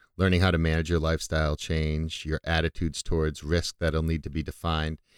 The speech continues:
and understanding how your savings will be affected. We also went over various questions. We asked people to help them build the plan and the retirement that they've worked all these years for. And then lastly, we discussed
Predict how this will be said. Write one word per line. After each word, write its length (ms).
and 240
understanding 680
how 180
your 160
savings 420
will 80
be 240
affected. 540
We 140
also 320
went 200
over 440
various 340
questions. 680
We 120
asked 240
people 280
to 100
help 240
them 240
build 320
the 60
plan 480
and 160
the 60
retirement 540
that 140
they've 140
worked 280
all 100
these 240
years 220
for. 320
And 320
then 160
lastly, 380
we 160
discussed 500